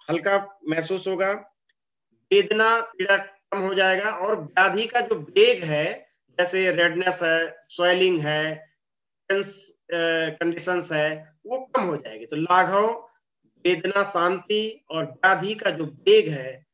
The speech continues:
वो कम हो जाएगा और व्यक्ति जो है वो relax महसूस करेगा। प्रसादो मनसस्तथा।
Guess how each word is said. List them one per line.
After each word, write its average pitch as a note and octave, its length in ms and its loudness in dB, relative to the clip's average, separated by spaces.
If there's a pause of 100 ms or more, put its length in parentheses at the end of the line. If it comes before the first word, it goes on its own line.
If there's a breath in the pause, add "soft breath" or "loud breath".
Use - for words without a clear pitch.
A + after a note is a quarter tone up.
(260)
वो G#3 580 -2
कम F#3 120 0
हो F3 160 0
जाएगा E3 580 0 (260)
और E3 420 -4 (440)
व्यक्ति - 360 -12
जो F#3+ 320 -8
है F#3+ 140 2
वो A#3+ 440 0 (500)
relax G3+ 520 -2
महसूस D3 460 -10
करेगा। - 340 -20
प्रसादो F#3+ 640 0
मनसस्तथा। E3+ 1080 -6